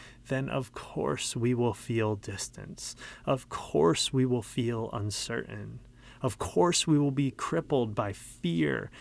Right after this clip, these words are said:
and doubt and anxiety. Of course we will struggle to resemble Jesus in the way that we live.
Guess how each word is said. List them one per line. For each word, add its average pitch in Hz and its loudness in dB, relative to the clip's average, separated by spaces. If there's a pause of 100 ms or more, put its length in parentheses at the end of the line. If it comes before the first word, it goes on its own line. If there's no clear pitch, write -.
(180)
and 117 -2
doubt 135 0 (240)
and 120 0
anxiety. 110 -2 (680)
Of 113 -4
course - 0
we 127 4
will 117 -2
struggle 120 0
to - -4
resemble 104 0
Jesus 101 -4
in 101 -4
the 98 -4
way 92 -6 (380)
that - -6
we 131 0
live. 156 -4